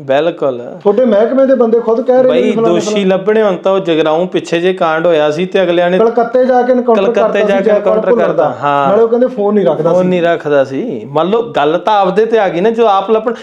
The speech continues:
Speaker 1: ਜਦੋਂ ਨੀਅਤ ਹੀ ਨਹੀਂ ਲੱਭਣ ਦੀ।
Speaker 2: ਸਾਡਾ ਨਿਰੰਕਾਰੀ ਕੇਸ ਦੇ ਵਿੱਚ ਆ ਬੰਦੇ ਫੜੇ, ਜਿਹੜੀਆਂ ਆਪਾਂ ਹੁਣੇ ਗੱਲ ਕਰਕੇ
Speaker 1: ਹਾਂ,
Speaker 2: ਹਟੇ।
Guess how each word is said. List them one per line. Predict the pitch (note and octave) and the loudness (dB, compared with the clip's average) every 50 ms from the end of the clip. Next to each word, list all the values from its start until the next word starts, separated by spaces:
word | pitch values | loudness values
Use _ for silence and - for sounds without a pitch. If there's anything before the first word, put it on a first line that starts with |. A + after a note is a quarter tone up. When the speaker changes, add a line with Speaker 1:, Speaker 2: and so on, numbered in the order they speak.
| - - - | -18 -10 -4
Speaker 1:
ਜਦੋਂ | F#3 B3 C#4+ | 0 0 2
ਨੀਅਤ | C4 A#3 G#3 G#3 G#3+ A#3+ B3 B3 C#4+ | 2 2 2 2 2 2 2 2 2
ਹੀ | C#4+ | 2
ਨਹੀਂ | C#4 D4 C4+ | 2 2 2
ਲੱਭਣ | C4 B3 A3 C4+ C4 C4 | 2 2 0 0 0 0
ਦੀ। | B3+ B3+ A#3 A#3+ | 0 -4 -6 -6
Speaker 2:
ਸਾਡਾ | - - F#3+ F#3+ F#3+ F#3 A3 A3+ A3+ A3+ A#3 A3 - - - - _ _ _ _ _ - | -4 -2 -2 -2 0 0 0 2 2 2 0 -2 -4 -10 -20 -20 _ _ _ _ _ -6
ਨਿਰੰਕਾਰੀ | E3 F3 F3 F3+ F3 F3 - F#3+ F#3+ G3+ G3 | -2 0 0 0 0 0 0 0 0 0 -2
ਕੇਸ | F#3+ - G3 F#3 F#3 F3+ | -2 0 0 0 0 0
ਦੇ | F3+ G3 | 0 0
ਵਿੱਚ | F#3 F#3 F3 F#3+ | 0 0 0 0
ਆ | G#3 | 0
ਬੰਦੇ | F#3 E3 D#3+ D#3 F3 D#3+ | 0 0 -2 -2 -2 -4
ਫੜੇ, | - - - D#3+ | -4 -4 -4 -4
ਜਿਹੜੀਆਂ | D#3+ D#3 D#3+ F3+ F#3 | -2 -2 -2 0 0
ਆਪਾਂ | - - C#3+ | 0 -2 -2
ਹੁਣੇ | D#3 F#3+ G3+ | -4 -2 -2
ਗੱਲ | F#3 E3+ D#3+ | 0 0 -2
ਕਰਕੇ | D3+ D#3+ D3 - - F3 | -2 -2 -4 -2 -2 -2
Speaker 1:
ਹਾਂ, | E3 D3 C3+ | 0 0 -2
Speaker 2:
ਹਟੇ। | A#2 | -4